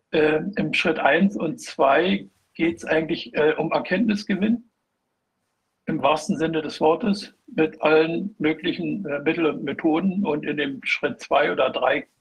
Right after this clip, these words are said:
kann es dann, können es manchmal zu direkten Einflussnahme kommen, natürlich. Soweit vielleicht mal ein Bogen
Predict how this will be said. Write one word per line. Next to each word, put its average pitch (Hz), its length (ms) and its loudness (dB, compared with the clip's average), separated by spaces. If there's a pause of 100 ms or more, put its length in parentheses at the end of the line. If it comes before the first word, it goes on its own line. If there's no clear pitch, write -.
(180)
kann 147 220 2
es 151 180 0
dann, 131 360 -2 (180)
können 147 360 2
es - 280 -12
manchmal 135 540 -2
zu 135 320 -8 (400)
direkten - 420 -2
Einflussnahme 113 720 -2
kommen, 117 220 -6
natürlich. - 640 -6 (2250)
Soweit 123 360 0
vielleicht 107 520 0
mal - 360 -2 (340)
ein 117 120 2
Bogen 107 420 2